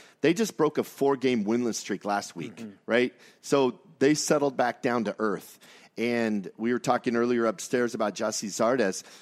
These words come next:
Speaker 1: His se-, the, how he was set up, the passes that were going to Zardes early this year were top of the league material,
Speaker 2: Yes.
Speaker 1: right? He was finishing, don't get me wrong, but some of the,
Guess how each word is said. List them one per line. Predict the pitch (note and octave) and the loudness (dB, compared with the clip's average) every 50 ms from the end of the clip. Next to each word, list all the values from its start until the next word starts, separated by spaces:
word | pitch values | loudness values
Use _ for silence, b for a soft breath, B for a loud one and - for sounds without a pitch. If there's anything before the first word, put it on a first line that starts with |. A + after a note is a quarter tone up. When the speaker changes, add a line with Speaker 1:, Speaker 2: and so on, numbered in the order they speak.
| B B B B B B B - - - _ | B B B B B B B -20 -20 -18 _
Speaker 1:
His | - - - - D#3 F#3+ G3+ F#3+ D3+ - - - _ _ _ _ _ _ _ - | -16 -8 -2 0 2 2 2 0 -2 -6 -6 -8 _ _ _ _ _ _ _ -16
se-, | - - - - - - D#3+ - - G#2 G#2 - | -10 -6 -4 -2 -2 0 -2 -2 -2 -6 -12 -8
the, | A2+ A2+ A#2+ - _ _ - | -6 -6 -6 -6 _ _ -8
how | - D3+ D#3 E3+ | -2 0 0 0
he | D#3 - G3+ G3+ | 0 0 -2 0
was | F#3+ D#3 - | 0 0 0
set | - - - C3 A2+ A2+ | 0 0 0 0 2 2
up, | B2 - - - - B B B B | 0 0 -2 -6 -14 B B B B
the | - B2 | -4 -2
passes | - - D#3+ D#3+ F3+ G#3 - A3 F#3+ - | -2 0 2 2 2 2 2 0 0 0
that | F3 D3 | 0 0
were | B2+ C3 | 0 -2
going | A#2 C3+ C#3+ C#3 | -2 -2 0 0
to | B2+ G#2+ | 0 0
Zardes | F2+ G2 A#2+ A#2+ C3 B2 A2+ F#2+ - - - - | 0 2 2 4 4 4 2 0 -2 -4 -4 0
early | A2+ B2+ C3+ C3+ B2+ | 0 2 2 2 0
this | G#2 G#2+ G2+ - - A#2+ | 0 0 -2 -2 -2 0
year | A#2+ A#2+ A2+ G2+ F2+ - B B B B B B | 0 2 2 0 -2 -4 B B B B B B
were | A2 A2+ B2+ B2 A2 G#2 F#2 - _ _ _ _ | -2 0 2 2 2 0 -4 -8 _ _ _ _
top | - D3+ C#3+ B2+ - D3 | 0 0 0 2 2 0
of | B2 | 0
the | A#2+ | 0
league | A2+ G#2+ A#2 A2 F#2 E2 | 2 2 2 0 0 -4
material, | F#2+ F2+ - - A2+ A2 G#2 F2 D2+ C#2+ | -6 -6 -4 -2 -2 0 -2 -2 -6 -8
Speaker 2:
Yes. | G2 - - - - - | -10 -12 -16 -8 0 2
Speaker 1:
right? | B2 C3 C3 | 2 2 2
He | - D#3+ G3+ | 4 4 4
was | A3 A3 - - | 4 4 4 4
finishing, | - G3+ G3+ F3 - - C#3+ B2 | 4 4 4 4 2 2 0 2
don't | A#2 - D3+ D#3 E3 - | 2 4 2 2 2 0
get | - D#3 C#3+ | -2 -2 -2
me | C#3+ C#3+ | -2 -2
wrong, | B2 A#2+ C3+ C3+ B2+ A2+ G#2 F#2+ - B B B B B B | 0 2 4 4 4 4 2 0 -4 B B B B B B
but | B2 A2 | -2 -2
some | - - - D#3+ E3+ F3+ | 0 2 2 4 4 4
of | F3 D3+ | 2 2
the, | C#3+ A#2+ | 2 0